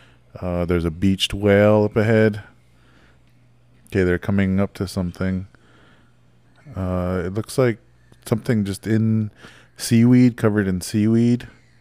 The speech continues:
Uh, you can kinda, uh, see almost like hands or fingers, I guess. But there's, uh, there's multiple, um, beached whales.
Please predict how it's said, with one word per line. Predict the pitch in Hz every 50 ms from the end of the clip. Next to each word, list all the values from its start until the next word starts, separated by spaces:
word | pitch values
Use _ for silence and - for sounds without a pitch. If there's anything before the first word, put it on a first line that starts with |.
| _ _ _ _ -
Uh, | - 95 95 92 90 90 90 90 87 90 92
you | 95 90
can | - 98 95
kinda, | 90 - 107 98 95 92 92 90 87 87 - -
uh, | 98 95 92 87
see | - - - 107 101 101 101 98 98 95 92 - _ _ _ _ _ _ _ _ _ _ _ _ _ _ _ _ _ _ _ - - - - _ _ _ _ -
almost | 143 165 156 -
like | - 90 82 -
hands | - - 104 101 104 104 98 95 92 92
or | 85 82
fingers, | - - 101 98 98 95 92 92 92
I | 92 90 90
guess. | 92 92 92 90 -
But | - 98 -
there's, | 107 98 92 90 95 101
uh, | 117 135 151
there's | 151 147 139 135 120
multiple, | 117 120 131 151 - 208 190 - 135 110 104 101 95 - - - - - - - _ _ -
um, | - 101 98 98 92 87 87 87 87 87 90 92 - - _ _ _ _ _ _ _ _ _ _ _ _ _ _ _ _ - - - _ _ _ _ _ _ _ _ _ _ _ _ _ _ _ -
beached | 113 113 110 101 - -
whales. | 110 107 104 101 101 101 98 92 92 - -